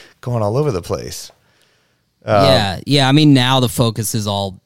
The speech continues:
Speaker 2: sport climbing and, uh, snowboarding is kind of a secondary thing. But
Speaker 1: Amazing.
Speaker 2: um,
Speaker 1: So wait, where did that
Speaker 2: yeah.
Speaker 1: start and how did that start?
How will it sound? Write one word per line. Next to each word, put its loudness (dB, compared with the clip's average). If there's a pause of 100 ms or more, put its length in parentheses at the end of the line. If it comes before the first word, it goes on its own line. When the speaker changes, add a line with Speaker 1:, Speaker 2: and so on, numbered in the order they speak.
Speaker 2:
sport -8
climbing -6
and, -14 (420)
uh, -14 (160)
snowboarding -12
is -14
kind -16
of -18
a -18
secondary -18
thing. -16
But -12
Speaker 1:
Amazing. -4
Speaker 2:
um, -12
Speaker 1:
So 2
wait, 4
where 4
did 2
that 4
Speaker 2:
yeah. -2
Speaker 1:
start 4
and -6
how -2
did -2
that 2
start? 0